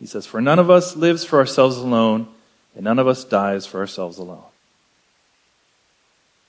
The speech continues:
You understand, if you know Jesus, you do not face death alone.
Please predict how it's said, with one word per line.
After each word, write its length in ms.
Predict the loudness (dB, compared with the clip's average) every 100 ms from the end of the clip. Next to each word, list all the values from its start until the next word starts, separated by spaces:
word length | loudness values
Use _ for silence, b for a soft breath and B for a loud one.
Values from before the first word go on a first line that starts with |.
| _
You 100 | -6
understand, 300 | -4 0 0
if 80 | 2
you 80 | 2
know 220 | 4 4
Jesus, 680 | 2 0 0 -4 -12 -20 -20 _ _
you 60 | -10
do 140 | -2
not 180 | -2 -2
face 380 | -4 -6 -6 -6
death 260 | -4 -4
alone. 400 | -10 -10 -12 -14